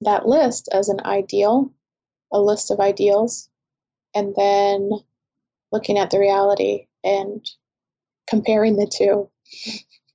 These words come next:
Now, you know what? We're, none of us are our real ideal selves one hundred percent of the time,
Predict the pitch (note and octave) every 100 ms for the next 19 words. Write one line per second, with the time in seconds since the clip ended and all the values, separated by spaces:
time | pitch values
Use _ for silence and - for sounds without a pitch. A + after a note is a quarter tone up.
0 | _ _ - - - _ B3 A#3 - D4+
1 | D4+ C#4 C4 C4+ - _ _ _ C#4 C#4+
2 | - - - _ _ _ B3+ B3+ B3+ G#3
3 | A3 G#3+ - - - F#3+ G3+ - - _
4 | _ G3 G3 G3+ G3+ G3+ G#3+ G#3 G3+ G3
5 | G3+ G3+ _ - G3 G3 - G3 G#3 G3+
6 | G#3 G#3 _ _ - - G3 G3 G3+ -
7 | - - G3 G3 F#3+ G3+ - G3+ G3 F#3+
8 | F#3 F3+ G#3